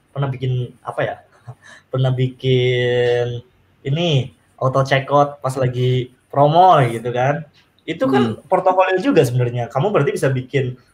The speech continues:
Speaker 1: satu tool automation gitu kan. Nah, itu, itu bisa ke, kena itu profil kamu. Jadi kalau kalian emang punya
Speaker 2: Hmm.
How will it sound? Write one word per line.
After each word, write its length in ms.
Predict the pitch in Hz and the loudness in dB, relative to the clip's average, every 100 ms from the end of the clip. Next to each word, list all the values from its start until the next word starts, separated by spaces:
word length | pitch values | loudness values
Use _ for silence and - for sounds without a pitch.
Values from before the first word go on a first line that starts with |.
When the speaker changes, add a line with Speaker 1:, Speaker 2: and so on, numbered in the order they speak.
| _ | _
Speaker 1:
satu 320 | 135 131 139 | -8 -4 -2
tool 160 | 139 131 | 0 0
automation 480 | 131 127 170 208 | 0 -2 0 0
gitu 240 | 147 117 110 | 2 -2 -2
kan. 240 | 123 175 - _ _ | -2 -4 -8 _ _
Nah, 140 | 113 113 | -16 -14
itu, 240 | 113 190 202 - - _ _ _ - | -8 -2 -2 -2 -10 _ _ _ -10
itu 120 | 185 | -6
bisa 240 | 226 165 131 | -2 0 2
ke, 400 | 135 127 120 120 | 2 4 2 0
kena 320 | 185 220 170 | 0 0 0
itu 400 | - 127 143 151 - | -2 -2 -2 -6 -6
profil 240 | 131 131 | -6 -4
kamu. 460 | 127 120 113 131 135 _ _ | -4 -6 -6 -10 -10 _ _
Jadi 140 | - 131 | -12 -4
kalau 160 | 160 151 | 0 2
kalian 240 | 147 139 | 2 0
emang 140 | 139 | -2
punya 400 | 139 135 127 - | -2 0 0 -2
Speaker 2:
Hmm. 340 | 135 127 120 | -8 -8 -8